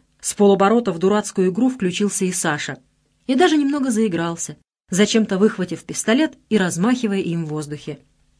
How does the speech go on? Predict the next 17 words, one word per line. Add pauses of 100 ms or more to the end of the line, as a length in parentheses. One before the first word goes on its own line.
(140)
"Спокойно! (440)
Спокойно!" (180)
закричал
он. (1040)
"Осторожнее
с
оружием!" (320)
напомнил
ему
глава
службы
безопасности, (160)
нажимая
кнопку
на
запиликавшей
рации.